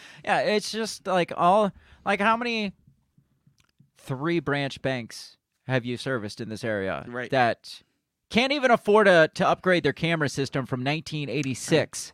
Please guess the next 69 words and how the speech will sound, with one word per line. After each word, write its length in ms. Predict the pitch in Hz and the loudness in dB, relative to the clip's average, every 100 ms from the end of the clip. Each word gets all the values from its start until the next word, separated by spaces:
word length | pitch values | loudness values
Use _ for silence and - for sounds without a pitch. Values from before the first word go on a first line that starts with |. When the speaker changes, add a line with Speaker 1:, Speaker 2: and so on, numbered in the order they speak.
| _ | _
Speaker 2:
Right. 300 | 123 127 131 _ _ - | -14 -12 -14 _ _ 2
Speaker 1:
You 160 | 165 | 2
think 240 | 180 214 202 | 4 -2 -2
they're 120 | 196 | -2
going 300 | 196 190 185 | 0 0 -2
to 100 | 165 | -2
be 140 | 180 | 0
able 160 | 175 156 | 0 0
to 120 | 165 | -2
afford? 240 | 151 - - | -2 -2 -6
It's 200 | 160 - | -6 -2
like, 180 | 185 - - - - | -2 -2 -14 -20 -10
you 120 | 202 | -2
know, 340 | 240 196 180 - _ - | 0 0 -4 -10 _ 2
uh, 220 | 190 185 | 4 4
"Well, 200 | 160 220 | 4 2
something's 380 | 208 254 302 294 | 2 0 -2 -4
wrong 160 | 233 220 | -2 -2
with 120 | 185 | -2
our 80 | 170 | -2
camera 300 | 185 185 131 | -4 -4 -6
system." 340 | 113 95 104 196 | -8 -10 -12 0
Yeah, 240 | 311 233 | 6 8
it's 180 | 285 202 | 8 4
fucking 400 | - 262 - 220 | 4 2 2 0
thirty 280 | 247 240 247 | 4 4 4
years 220 | 240 220 | 2 6
Speaker 2:
Right. 80 | 254 269 | 8 8
Speaker 1:
old. 160 | 196 | 6
That's 200 | 170 233 | 6 6
Speaker 2:
Yeah. 60 | 101 | 4
Speaker 1:
what's 140 | 226 | 0
wrong 220 | 233 262 220 | 0 2 2
with 100 | 135 | 2
it. 180 | 110 - - | 0 -4 -10
Speaker 2:
Yeah. 100 | - | -2
Speaker 1:
"Well, 100 | 156 | -2
can 120 | 160 | -2
you 80 | 147 | -6
fix 260 | - 180 - | -2 -2 0
it?" 160 | 233 | -2
I 60 | 156 | 0
was 160 | 160 156 | -2 -2
like, 180 | 147 - | -6 -6
Speaker 2:
<laughs> 100 | - | -12
Speaker 1:
"Yeah, 340 | 196 214 240 247 | -10 -4 -2 2
we 140 | 202 | 2
can 200 | 190 180 | 0 0
limp 180 | 196 214 | 0 2
it 80 | 202 | 4
along, 480 | 185 214 233 214 202 | 6 6 4 2 0
or 440 | 220 269 262 240 | 4 6 6 4
you 140 | 220 185 | 0 -2
could 180 | 175 151 | 0 2
upgrade 460 | 175 - 156 147 | 0 2 2 4
it 140 | 156 - | 2 0
for 260 | 147 147 | -2 2
only 400 | 147 226 220 160 | 2 0 -2 -2
a 80 | 143 | 0
couple 260 | 160 143 147 | 0 -2 0
thousand 360 | 151 147 127 | 0 2 0
Speaker 2:
Yeah. 40 | 131 | 2
Speaker 1:
bucks." 340 | 196 190 - | 4 4 0
Speaker 2:
To 60 | 151 | -2
Speaker 1:
And, 100 | 123 | 4
uh, 40 | |
Speaker 2:
modern 280 | 123 139 143 | 4 4 2
technology. 600 | - 123 127 165 196 143 | 0 -2 -2 -2 -4 4
Speaker 1:
nope, 260 | 143 240 | 6 6